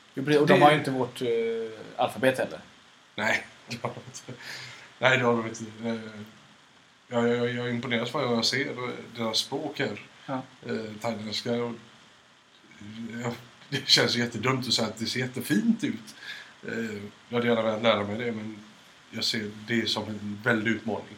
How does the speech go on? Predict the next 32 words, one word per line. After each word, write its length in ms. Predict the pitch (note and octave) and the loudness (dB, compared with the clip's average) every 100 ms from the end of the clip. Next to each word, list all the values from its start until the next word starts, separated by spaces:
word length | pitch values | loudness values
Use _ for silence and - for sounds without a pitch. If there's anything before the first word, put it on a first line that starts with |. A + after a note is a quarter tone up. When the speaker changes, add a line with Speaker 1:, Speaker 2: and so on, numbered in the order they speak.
| - | 2
Speaker 1:
Ja, 220 | A#2+ A2 | 4 4
det 100 | G#2+ | 2
är 40 | |
ingen 180 | G2+ F#2 | -4 -2
Speaker 2:
Och 100 | C#3 | 2
jag 80 | B2+ | 4
förstår 280 | - C#3 A#2+ | 2 2 0
att, 140 | A#2 | 0
eh, 60 | B2 | -2
de, 320 | A2+ A2+ A2+ | 0 0 0
de 120 | A#2 | -2
får 80 | - | -2
kämpa 260 | A#2 G#2 G2+ | -4 -4 -6
som 140 | G#2 | -8
tusan 360 | - G2+ - G#2+ | -8 -6 -4 -4
för 100 | G#2 | -4
att 60 | |
lära 200 | G#2 F#2 | -4 -2
sig 340 | - G#2 G2+ G2+ | -2 -2 -4 -4
svenska 400 | - B2 G#2 - | -4 -2 0 -2
och 40 | G#2 | -2
engelska. 300 | G2 G2+ - - | -4 -6 -6 -12
Och... 180 | - - - - - - - | -14 -16 -20 -18 -14 -14 -12
Ja. 100 | - - - - - - - | -14 -12 -12 -12 -16 -20 -20
Eh, 200 | - - G#2 - - | -16 -14 -14 -14 -8
men 120 | C#3+ C#3 | 2 4
i 60 | |
alla 180 | C3 A#2 | 6 4
fall, 140 | A#2 - | 2 -2
så, 140 | - A2+ - - - A#2+ | -8 -8 -10 -20 -14 -6
eh, 140 | A#2 A2+ | -4 4
övertydlig 760 | G#3+ D#3 C3 C3 C3+ A#2+ D#3 | 8 8 8 4 2 4 4